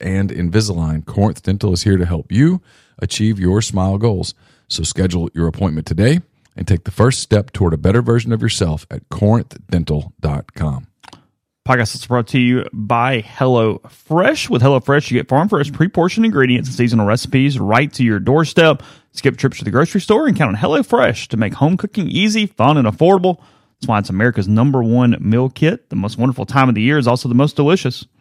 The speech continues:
Speaker 2: Enjoy every bite of the holiday season with HelloFresh. Choose from forty-five weekly recipes and a hundred curated picks from HelloFresh Market. Everyone wants to cut back on errands and spending time in checkout lines this time of year.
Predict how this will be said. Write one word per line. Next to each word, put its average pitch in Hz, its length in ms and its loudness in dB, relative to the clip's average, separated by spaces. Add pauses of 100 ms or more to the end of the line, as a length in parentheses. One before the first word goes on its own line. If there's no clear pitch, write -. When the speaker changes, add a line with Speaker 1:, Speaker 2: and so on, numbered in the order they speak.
(260)
Speaker 2:
Enjoy 107 200 -4
every 110 240 -2
bite 110 260 0
of 110 60 -6
the 98 60 -6
holiday 117 380 0
season 120 380 2
with 92 120 -2
HelloFresh. 120 600 0
Choose 110 160 -4
from 101 160 -2
forty-five 196 540 2
weekly 139 240 0
recipes 156 560 0
and 98 80 -4
a - 40 -6
hundred 170 440 0
curated 196 480 0
picks - 400 -2 (500)
from 104 160 0
HelloFresh 127 960 0
Market. 131 400 0
Everyone 127 280 2
wants 120 120 -2
to - 80 -20
cut - 160 0
back 123 220 2
on 101 100 -4
errands 135 320 0
and 104 80 -10
spending 110 160 -2
time 131 220 0
in 110 40 0
checkout 151 300 0
lines 127 260 2
this 120 100 -6
time 127 200 4
of 107 60 0
year. 135 260 2